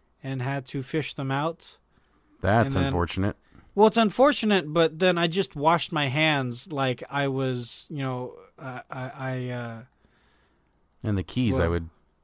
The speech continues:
Speaker 2: assume.
Speaker 1: Well, yeah, of course. But I, I, I washed my hands and the k-, and, and everything, uh, like I had just touched the public toilet. <laughs> Like, it was like, I'm killing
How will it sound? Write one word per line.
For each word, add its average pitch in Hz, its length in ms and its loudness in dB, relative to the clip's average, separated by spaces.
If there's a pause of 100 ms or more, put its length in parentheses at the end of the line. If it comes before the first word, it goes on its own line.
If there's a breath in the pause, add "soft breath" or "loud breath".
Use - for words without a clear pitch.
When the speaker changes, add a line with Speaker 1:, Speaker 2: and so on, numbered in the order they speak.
Speaker 2:
assume. 98 520 -2 (540)
Speaker 1:
Well, 165 140 -4
yeah, 156 380 -2 (100)
of - 80 -20
course. 160 520 -6 (100)
But 143 220 -2
I, 147 460 2
I, 151 160 2
I 156 120 2
washed 175 320 6
my 160 120 0
hands 147 300 -2
and 131 120 -6
the 127 80 -4
k-, - 120 -18 (140)
and, 135 200 -6
and 135 200 -4
everything, 131 640 -4 (680 soft breath)
uh, 120 440 -4 (1000)
like 127 160 -4
I 135 120 2
had 127 160 0
just 123 260 -6
touched - 420 -4
the 127 80 -6 (300)
public 127 400 -2
toilet. 113 440 0
<laughs> - 0 -
Like, 135 260 2
it 233 180 12
was 175 260 2
like, 175 160 6
I'm 185 200 8
killing 185 420 6